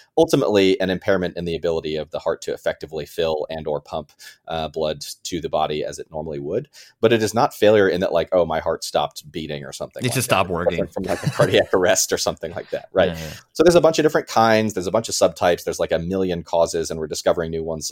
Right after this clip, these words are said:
Speaker 1: all the time. It's something that I see and manage near daily, um, I feel like, in a, in a hospital setting. And historically, it's something that, um,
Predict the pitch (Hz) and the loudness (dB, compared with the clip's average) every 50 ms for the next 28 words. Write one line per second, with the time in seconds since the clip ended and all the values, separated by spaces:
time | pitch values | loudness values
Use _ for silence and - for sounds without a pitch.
0 | - 80 80 78 76 73 - 82 76 71 73 71 69 - - 95 92 - 85 78 | -4 -2 -2 -2 -2 -4 -6 -8 -6 -6 -8 -10 -10 -6 -6 -6 -6 -4 -6 -6
1 | 78 78 78 - - - 80 76 76 76 76 76 76 76 76 71 73 - - 78 | -4 -4 -4 -4 -6 -6 -6 -6 -6 -6 -6 -8 -6 -6 -8 -8 -10 -12 -14 -12
2 | 80 82 82 82 78 76 71 - 76 76 80 76 76 67 71 73 71 73 107 - | -10 -8 -6 -6 -6 -8 -10 -12 _ -10 -8 -8 -8 -8 -8 -10 -10 -12 -16 -16
3 | - 78 73 76 80 - - - - 78 73 69 67 71 - 64 - 65 69 73 | -12 -10 -10 -10 -8 -10 -12 -10 -10 -8 -6 -6 -6 -8 -10 -12 -12 -12 -12 -14
4 | - - - 71 71 78 73 - - - 71 67 - - 73 69 71 73 - _ | -16 -16 -16 -10 -8 -8 -8 -8 -8 -10 -10 -10 -6 -6 -6 -6 -6 -8 -14 _
5 | - - - - - - _ _ _ 107 107 104 104 101 101 101 92 95 104 113 | -20 -20 -20 -20 -20 -20 _ _ _ 0 2 4 4 4 2 0 -4 -6 -8 -8
6 | - - 127 131 143 143 143 123 120 110 104 98 - - 90 - - - 92 85 | -4 0 2 4 4 4 4 4 4 4 4 4 2 0 -2 -4 -4 -4 -6 -6
7 | 85 - - 90 87 85 85 85 80 - 85 82 80 80 80 - - - 85 80 | -6 -4 -4 -4 -4 -4 -6 -8 -6 -2 0 0 0 0 -2 -4 -4 -2 0 0
8 | 76 78 78 76 78 76 76 | 0 0 -2 -4 -6 -10 -14